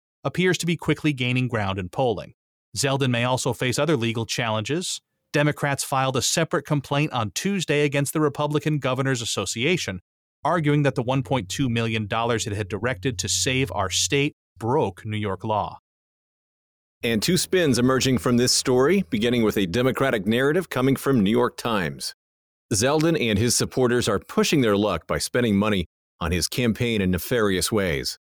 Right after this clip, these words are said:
Speaker 2: New York is one of the few states in the union that has banned coordination among funders,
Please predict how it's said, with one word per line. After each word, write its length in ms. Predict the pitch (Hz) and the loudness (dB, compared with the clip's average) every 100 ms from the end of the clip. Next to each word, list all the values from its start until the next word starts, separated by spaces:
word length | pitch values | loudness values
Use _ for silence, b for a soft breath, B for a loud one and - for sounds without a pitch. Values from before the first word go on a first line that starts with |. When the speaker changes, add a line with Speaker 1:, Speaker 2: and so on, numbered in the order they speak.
| _ _ _ | _ _ _
Speaker 2:
New 100 | 139 | 2
York 300 | 185 208 185 | 4 4 2
is 120 | 135 | 2
one 120 | 151 | 2
of 80 | 135 | 2
the 80 | 101 | 0
few 240 | - 170 | 0 2
states 400 | 160 - 127 120 | 2 2 2 2
in 80 | 113 | 2
the 80 | 95 | 4
union 360 | 101 120 110 | 4 4 4
that 160 | 95 90 | 2 2
has 180 | 101 90 | 0 -2
banned 540 | 92 123 147 170 160 | -2 0 2 2 0
coordination 1000 | - 117 113 139 113 104 131 - 78 80 90 | 0 2 2 4 2 2 2 0 -2 -2 -2
among 280 | 95 104 | 0 0
funders, 580 | 101 127 131 82 65 - | 0 0 0 0 -4 -10